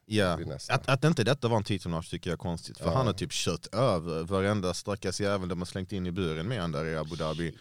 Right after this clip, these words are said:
Speaker 2: Mm.
Speaker 1: Alltså, detta är ett monster från Malmö. Jag har sagt det sedan dag ett.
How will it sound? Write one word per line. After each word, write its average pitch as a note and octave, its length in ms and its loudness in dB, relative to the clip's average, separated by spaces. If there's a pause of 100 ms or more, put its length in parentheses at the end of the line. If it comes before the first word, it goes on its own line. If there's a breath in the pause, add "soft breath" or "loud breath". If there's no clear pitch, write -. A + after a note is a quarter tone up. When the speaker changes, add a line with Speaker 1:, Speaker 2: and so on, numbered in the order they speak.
Speaker 2:
Mm. E2 380 -4
Speaker 1:
Alltså, G2 220 0
detta F#2+ 320 2
är A2 80 4
ett F#2 80 -2
monster G#2 500 2
från F#2 180 -2
Malmö. F#2 300 2
Jag E2 80 -2
har F2+ 40 -2
sagt - 320 0
det F2+ 100 -4
sedan F2+ 220 -4
dag F#2 280 2
ett. - 280 -6